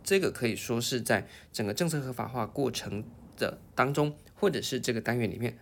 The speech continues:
考最多的，请大家一定要特别注意。所谓的铁三角呢，不是耳机哦，是指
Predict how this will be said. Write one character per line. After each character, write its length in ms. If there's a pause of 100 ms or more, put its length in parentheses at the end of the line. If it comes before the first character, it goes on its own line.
(120)
考 120
最 160
多 200
的， 200
请 160
大 140
家 140
一 40
定 120
要 40
特 140
别 140
注 180
意。 100 (460)
所 160
谓 80
的 20
铁 200
三 240
角 180
呢， 100
不 100
是 100
耳 180
机 240
哦， 160 (280)
是 200
指 220